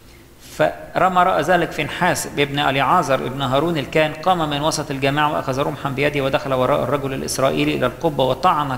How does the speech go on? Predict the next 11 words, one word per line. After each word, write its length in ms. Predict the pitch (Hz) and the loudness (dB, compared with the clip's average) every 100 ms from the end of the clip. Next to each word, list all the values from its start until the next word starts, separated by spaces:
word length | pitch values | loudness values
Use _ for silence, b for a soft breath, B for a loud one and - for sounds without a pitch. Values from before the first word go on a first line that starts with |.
| - | -6
كليهما 560 | 127 123 117 190 190 190 B B B B B - | -4 -4 0 2 2 0 B B B B B -2
الرجل 360 | 135 180 160 | 2 2 2
الإسرائيلي 560 | 143 135 - 139 147 160 | 0 -2 0 2 2 2
والمرأة 420 | 147 135 147 85 | 2 2 2 0
في 180 | - 147 | 0 -2
بطنها، 480 | 135 127 147 139 135 | 0 0 0 -2 -2
فامتنع 600 | 135 127 120 156 147 131 | -2 -6 0 0 2 2
الوباء 360 | 131 139 135 143 | 2 2 2 2
عن 220 | 123 127 | 0 0
بني 320 | 135 135 143 | 0 0 -4
إسرائيل، 580 | 143 - 135 151 135 | -6 -2 -2 0 0